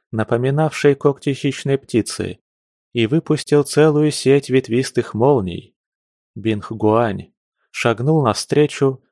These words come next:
и, создав какую-то печать, принялся заряды на неё. Заряды буквально притягивало к печати и не давало им попасть в союзников. Поглотив так львиную долю зарядов,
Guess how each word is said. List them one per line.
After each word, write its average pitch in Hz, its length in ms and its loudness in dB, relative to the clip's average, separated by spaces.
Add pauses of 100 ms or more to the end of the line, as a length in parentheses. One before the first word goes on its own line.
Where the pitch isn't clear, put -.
и, 117 100 -2
создав 113 460 -2
какую-то 117 500 2
печать, 139 600 -2
принялся 139 540 0
заряды 127 420 0
на 131 140 -2
неё. 95 520 -4 (720)
Заряды 143 520 2
буквально 139 580 0
притягивало 123 720 0
к - 80 -20
печати 101 680 -2 (340)
и 123 100 0
не 107 140 0
давало 101 400 0
им 101 200 -2
попасть 104 380 -4
в - 80 -18
союзников. 98 800 -4 (720)
Поглотив 113 600 0
так 110 280 -2
львиную 104 520 0
долю 113 280 0
зарядов, 120 600 -2